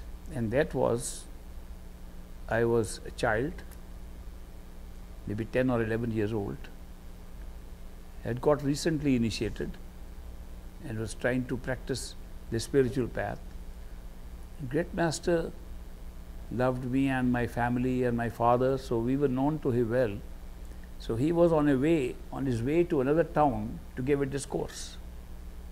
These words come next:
And as he, his car was passing by, I, along with some young boys, were playing a game.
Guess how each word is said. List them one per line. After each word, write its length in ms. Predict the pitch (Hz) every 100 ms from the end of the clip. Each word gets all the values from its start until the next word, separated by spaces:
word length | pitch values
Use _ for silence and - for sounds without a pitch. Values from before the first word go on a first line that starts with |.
| - - - - - - - - - - -
And 240 | 117 113 -
as 220 | 139 151
he, 80 | 160
his 280 | 180 - 143
car 340 | - 147 151
was 180 | 160 139
passing 480 | - 123 139 160 160
by, 320 | 120 110 117 170 - - - - - - - -
I, 160 | - 123
along 460 | 143 143 131 135
with 140 | 135 127
some 280 | - 127 120
young 260 | 120 120
boys, 600 | 113 120 120 139 143 - - - - - -
were 80 | -
playing 440 | - 131 139 135
a 60 | 123
game. 380 | 110 143 123